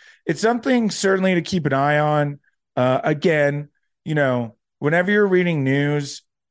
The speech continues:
albeit even if, you know, there is data, just remember to keep an open mind. You know, they still need to get readers and things like that. So it is a very informative article,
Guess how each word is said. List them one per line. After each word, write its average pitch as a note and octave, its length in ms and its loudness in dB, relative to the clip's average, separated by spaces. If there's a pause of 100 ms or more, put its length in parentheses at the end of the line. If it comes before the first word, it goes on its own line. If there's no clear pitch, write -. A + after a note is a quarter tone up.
(140)
albeit C#3 440 2
even C#3+ 240 0
if, C#3+ 300 -2
you D3 120 -6
know, B2 220 0
there B2 180 0
is C3 180 0
data, B2 520 -2 (640)
just D3+ 200 -2
remember D3 460 2
to B2+ 800 0 (720)
keep F#3 220 -2
an F3 80 2
open E3 260 0
mind. D3 480 -2
You - 140 -8
know, C3+ 200 0
they C3+ 160 0
still C#3 400 0
need C#3 200 -4
to C#3 120 -2
get C#3+ 380 -4
readers C3 460 0
and B2 160 -8
things B2+ 240 -4
like B2 200 -2
that. B2 360 -2
So A#2+ 440 -2 (480)
it D3+ 120 0
is E3 200 0
a E3+ 200 -2
very D#3+ 280 2
informative D#3 460 -2
article, D3 680 0